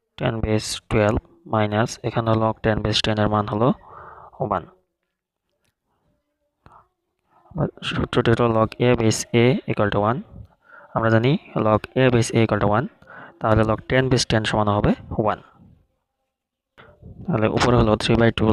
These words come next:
log তিন চার হচ্ছে বারো মাইনাস ওয়ান এবং নিচে হচ্ছে log ten base বারো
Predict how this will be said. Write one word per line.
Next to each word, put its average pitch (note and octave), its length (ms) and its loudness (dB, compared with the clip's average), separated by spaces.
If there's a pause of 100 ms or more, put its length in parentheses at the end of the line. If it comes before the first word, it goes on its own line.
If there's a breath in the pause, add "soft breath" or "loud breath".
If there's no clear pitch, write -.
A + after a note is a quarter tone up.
log G#2+ 160 2 (440)
তিন B2 200 0
চার A#2+ 200 2
হচ্ছে - 260 0 (880)
বারো G#2+ 260 2 (400)
মাইনাস G#2+ 380 -2 (880)
ওয়ান G#2 260 0 (2250)
এবং A2+ 120 -2 (100)
নিচে A2 260 0
হচ্ছে - 280 -2 (420)
log A2 180 0 (280)
ten A2 160 -4 (100)
base A2+ 240 -2 (380)
বারো A2 200 0